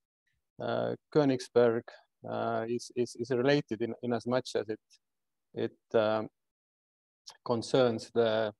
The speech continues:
change of borders and, and, uh, uh, the, s-, the creation of the s-, uh, Soviet sphere of influence,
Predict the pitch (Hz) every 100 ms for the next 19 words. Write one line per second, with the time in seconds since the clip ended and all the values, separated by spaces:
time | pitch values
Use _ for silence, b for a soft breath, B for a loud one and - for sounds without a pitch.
0 | _ - 127 117 110 104 131 123 107 107
1 | 104 107 - _ _ _ _ _ _ -
2 | 104 104 104 101 107 107 104 104 - _
3 | _ _ _ _ _ - 113 104 104 -
4 | 113 113 107 107 107 - _ _ _ _
5 | - 117 - 123 117 117 110 110 110 110
6 | - 120 110 - 135 120 - - 131 110
7 | 110 147 147 113 110 110 -